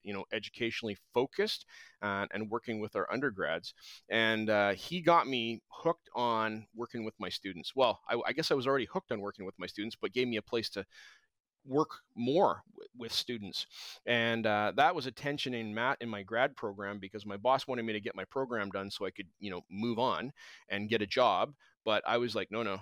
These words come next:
I gotta work with my students." So that was then. And then while I was at a, at the pharmaceutical company, I worked with Science World in Vancouver,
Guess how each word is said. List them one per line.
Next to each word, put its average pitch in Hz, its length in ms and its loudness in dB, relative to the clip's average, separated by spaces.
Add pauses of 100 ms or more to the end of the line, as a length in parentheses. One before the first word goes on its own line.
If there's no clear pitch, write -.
I 107 80 -8
gotta 107 160 -2
work 107 160 -6
with - 140 -14
my 95 80 -10
students." 95 380 -8
So 139 140 4
that 185 220 6
was 131 220 -2
then. 135 420 0 (280)
And 123 200 -2
then 147 340 0 (220)
while 151 260 4
I 175 120 4
was 143 340 -2 (120)
at 120 160 6
a, 117 100 -2
at 123 80 -4
the - 80 -16
pharmaceutical 127 640 -4
company, 110 440 -4
I 113 300 0
worked 123 260 -2
with 127 120 -2
Science 135 420 2
World 113 260 0
in 104 120 -6
Vancouver, 117 640 0